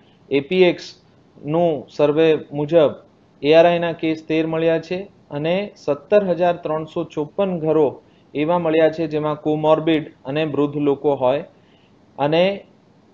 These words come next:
વૃદ્ધ લોકો અને કોમોર્બિડ હોય અને એ આર આઈના કેસ હોય, એવા એક ઘર મળ્યા છે અને છાસઠ હજાર ઘરોમાં વિશેષ આપણને કોઈ, અ, માહિતી, અ, બહુ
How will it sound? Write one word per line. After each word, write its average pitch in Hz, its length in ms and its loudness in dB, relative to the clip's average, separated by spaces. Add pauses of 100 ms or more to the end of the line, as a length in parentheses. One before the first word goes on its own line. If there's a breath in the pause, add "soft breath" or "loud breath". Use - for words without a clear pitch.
(120)
વૃદ્ધ 160 320 2
લોકો 180 440 0
અને 165 300 -2
કોમોર્બિડ 170 680 0
હોય 160 240 6
અને 175 260 0
એ 160 80 2
આર 160 140 6
આઈના 170 240 0
કેસ 165 340 -4
હોય, 160 180 2
એવા 147 280 2
એક 165 260 0
ઘર 147 280 0
મળ્યા 135 320 2
છે 156 240 -8 (560 soft breath)
અને 175 500 -2
છાસઠ 180 520 -2
હજાર 165 300 4
ઘરોમાં 147 760 -2
વિશેષ 156 360 -2 (440)
આપણને 151 400 -4
કોઈ, 143 460 -2 (320 soft breath)
અ, 131 60 -2 (840)
માહિતી, 139 640 -4 (120)
અ, 127 40 -10 (840)
બહુ 135 380 0